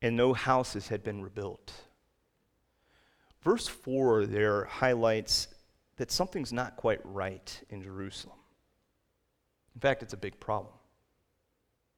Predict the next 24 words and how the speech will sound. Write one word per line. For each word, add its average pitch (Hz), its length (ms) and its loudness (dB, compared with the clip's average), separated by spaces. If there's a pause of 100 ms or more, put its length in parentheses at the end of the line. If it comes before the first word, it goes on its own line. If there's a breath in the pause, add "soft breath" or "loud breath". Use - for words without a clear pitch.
(420)
Hardly 190 360 -8
anyone's 131 560 -6
living 277 360 -6
there. 101 260 -14 (1120)
I - 600 -18
mean, 175 120 0
this 262 200 2
is 285 440 0 (540 soft breath)
the - 100 2
place 220 520 8
where 170 140 2
God's 180 460 8
name 208 460 0
would 175 180 0
be 180 100 -2
made 151 300 0
great, 240 760 2 (1700)
where 180 140 10
his 196 280 6 (460 loud breath)
glory 233 560 12
was 151 160 6
supposed 208 400 10
to 180 80 0
showcase - 1300 8